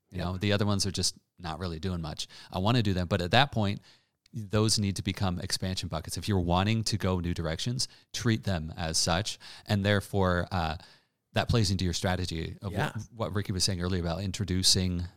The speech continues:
Speaker 1: um, your audience to it, clearly let them know. And in all things, make the new expansion videos extra good. <laughs>
Speaker 2: Yeah.
Speaker 1: Like, you want those to be really compelling.
Speaker 2: Yep. So, you know, on the other end of the spectrum is an information channel.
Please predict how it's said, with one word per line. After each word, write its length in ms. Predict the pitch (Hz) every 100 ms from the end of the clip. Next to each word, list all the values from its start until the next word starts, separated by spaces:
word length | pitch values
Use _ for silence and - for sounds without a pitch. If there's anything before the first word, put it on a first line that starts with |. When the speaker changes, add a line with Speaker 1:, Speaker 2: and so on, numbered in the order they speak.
| _
Speaker 1:
um, 380 | - 76 82 - -
your 160 | 95
audience 360 | 85 90 90 -
to 140 | 98
it, 200 | 85 82 - - _ _ _
clearly 420 | - 104 92 92
let 220 | 90 85 -
them 160 | 90
know. 280 | 82 82 101 - - -
And 140 | 110 101
in 80 | 98
all 160 | 104
things, 520 | 101 107 98 117 - - -
make 320 | 104 98 -
the 100 | 98
new 280 | 85 87 98
expansion 760 | 104 - 90 87 - 110 113 - _
videos 540 | 101 104 120 147 143 - - _ _ _ _
extra 440 | - - - - 80
good. 300 | 82 76 - - -
<laughs> 80 | 139
Speaker 2:
Yeah. 120 | 101 135
Speaker 1:
Like, 360 | 123 117 - - - - - -
you 80 | 113
want 180 | 113 101
those 200 | 98 -
to 80 |
be 120 | 107 92
really 420 | 80 92 92 82
compelling. 540 | - 85 82 - 76 - _ - -
Speaker 2:
Yep. 180 | - - _ - -
So, 680 | - 147 139 123 113 101 - _
you 140 | 127
know, 280 | 110 95 98 - _ -
on 100 | 110
the 100 | 101
other 180 | 95 98
end 100 | 98
of 60 |
the 80 | 95
spectrum 440 | - - - 95 92
is 120 | 95
an 80 | 101
information 540 | 95 95 98 113 127
channel. 420 | - - - -